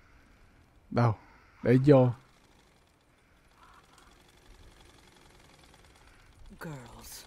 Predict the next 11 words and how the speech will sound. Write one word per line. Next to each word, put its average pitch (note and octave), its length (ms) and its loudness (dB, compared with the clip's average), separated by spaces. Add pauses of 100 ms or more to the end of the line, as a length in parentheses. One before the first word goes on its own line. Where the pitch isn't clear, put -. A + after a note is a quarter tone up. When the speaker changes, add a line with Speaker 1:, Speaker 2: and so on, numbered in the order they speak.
(720)
Speaker 2:
Filthy - 360 -18 (320)
girls. - 640 -16 (420)
Speaker 1:
Rồi, G#2+ 200 -2 (260)
ok. C#3+ 360 4 (1160)
Có A3 120 6
đường D#3+ 240 10
này D#3 120 8
đi F3+ 180 10
sướng A#3+ 280 8
hơn F#3 260 8
nè, C#3+ 220 6